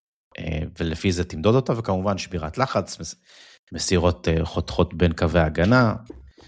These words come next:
זה יגיע, כאילו, יש בו את כל ה-,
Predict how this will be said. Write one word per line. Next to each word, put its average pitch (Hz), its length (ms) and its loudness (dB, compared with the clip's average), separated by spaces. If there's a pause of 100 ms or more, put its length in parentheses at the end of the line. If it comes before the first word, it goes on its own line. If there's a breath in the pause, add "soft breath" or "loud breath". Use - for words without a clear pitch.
(1300 soft breath)
זה 98 140 -2
יגיע, 113 400 4 (140)
כאילו, 92 260 0 (300)
יש 110 200 2
בו 113 100 4
את 104 80 0
כל 98 200 2
ה-, 80 320 2